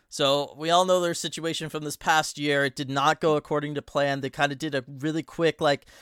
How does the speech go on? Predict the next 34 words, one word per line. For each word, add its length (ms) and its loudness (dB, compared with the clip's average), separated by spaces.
tear 240 4
down 240 6
of 80 0
the 60 -2
pieces 420 -6
that 140 -2
they 100 -2
could, 460 0
get 120 -4
rid 140 -4
of 80 -4
all 140 4
the 100 -2
rentals 440 -2
that 120 -8
they 140 0
had 320 2
on. 320 0
They 80 -4
were 80 -4
able 160 -6
to 60 -6
get 140 -2
three 240 -4
first-round 600 -4
picks. 440 -4
Everything 440 -4
looked 160 -8
good 200 -6
for 120 -6
them 180 -6
there. 400 0
If 180 4
things 500 -2